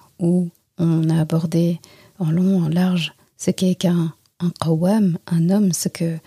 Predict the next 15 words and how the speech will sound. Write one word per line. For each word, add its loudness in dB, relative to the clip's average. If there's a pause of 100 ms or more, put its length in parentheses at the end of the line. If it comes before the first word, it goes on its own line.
(320)
Allah 2
subhanahu -2
wa 0
ta'ala 0 (400)
attend 0
d'un 2
homme 2
et 0
ce -4
qu'il -6
définit 0
comme 0
étant -2 (180)
un 2
homme, 0